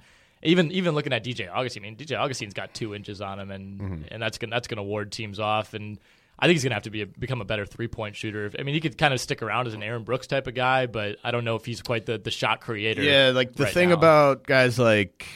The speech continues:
Speaker 2: you know, Brooks and Nate Robinson and Isaiah Thomas, like, they can all go on stretches where they're just lighting it up from outside. And,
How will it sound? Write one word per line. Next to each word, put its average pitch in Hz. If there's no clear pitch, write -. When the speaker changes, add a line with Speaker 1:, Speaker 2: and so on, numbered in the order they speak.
Speaker 2:
you 107
know, 87
Brooks 110
and 90
Nate 95
Robinson 95
and 85
Isaiah 87
Thomas, 90
like, 90
they 104
can 113
all 95
go 101
on 92
stretches 87
where 90
they're 87
just 85
lighting 90
it 87
up 90
from 92
outside. 90
And, 82